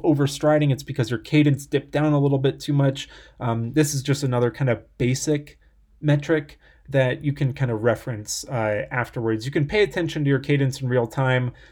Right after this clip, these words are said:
Some people run with a metronome. Uh,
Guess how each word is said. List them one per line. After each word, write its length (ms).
Some 260
people 600
run 380
with 140
a 60
metronome. 760
Uh, 580